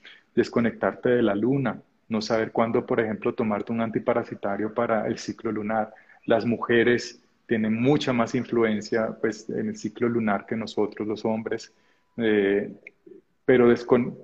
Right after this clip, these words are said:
des-, esa parte de desconexión es negarte la identidad humana innata que tenemos todos. Toda esta parte de conexión, ¿para qué?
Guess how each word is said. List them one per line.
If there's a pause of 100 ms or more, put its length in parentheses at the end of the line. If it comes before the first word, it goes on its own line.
(100)
des-,
esa
parte
de
desconexión
es (300)
negarte
la
identidad
humana (180)
innata (120)
que
tenemos
todos. (800)
Toda
esta
parte
de
conexión,
¿para
qué?